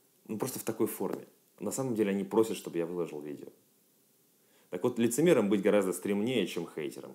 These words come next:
Хейтер, он изначально тебя хейтит, блядь, и все на этом. Он изначально пришел с одной позицией. А ты, блядь, свою позицию меняешь туда-сюда обратно, когда выходит то, что тебе нравится или не нравится. Это отвратительно. Фу, просто съебывайся нахуй.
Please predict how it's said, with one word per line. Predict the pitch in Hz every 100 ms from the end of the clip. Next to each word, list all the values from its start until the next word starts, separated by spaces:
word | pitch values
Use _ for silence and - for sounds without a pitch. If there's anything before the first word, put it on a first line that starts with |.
| -
Хейтер, | 170 147
он | 117
изначально | 98 110 143 104 85
тебя | 82 76
хейтит, | 165 165 92
блядь, | 80 78
и | 95
все | 98 85
на | 78
этом. | 69 - 92
Он | 98
изначально | 95 95 110
пришел | 98 90 117
с | 104
одной | 95 98
позицией. | 87 85 - - - - - - -
А | 98
ты, | 165
блядь, | 139
свою | 98 107
позицию | 98 120 127 101
меняешь | 104 110
туда-сюда | - 98 92 95 92 90
обратно, | 87 110 92
когда | 82 80 87
выходит | 87 - 90
то, | 92
что | 87 85
тебе | 87
нравится | 90 113 98 85
или | 90
не | 80
нравится. | 71 67 - - - _ - -
Это | - - 90
отвратительно. | 85 82 95 - 67 - _ _ _
Фу, | - - 85 - -
просто | 135 139
съебывайся | 82 82 - 65 - 60
нахуй. | 65 -